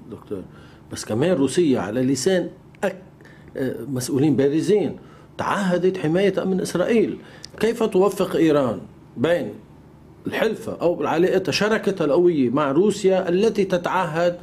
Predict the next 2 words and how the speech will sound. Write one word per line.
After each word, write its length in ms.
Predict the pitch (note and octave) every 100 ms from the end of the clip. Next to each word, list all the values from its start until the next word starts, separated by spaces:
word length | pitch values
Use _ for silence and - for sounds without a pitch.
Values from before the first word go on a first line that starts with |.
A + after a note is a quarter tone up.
| - - - -
حماية 640 | - D3+ D#3 F3 D#3+ D#3+ - - - - - - -
إسرائيل، 640 | C#3+ E3 D#3 E3+ F3 F3+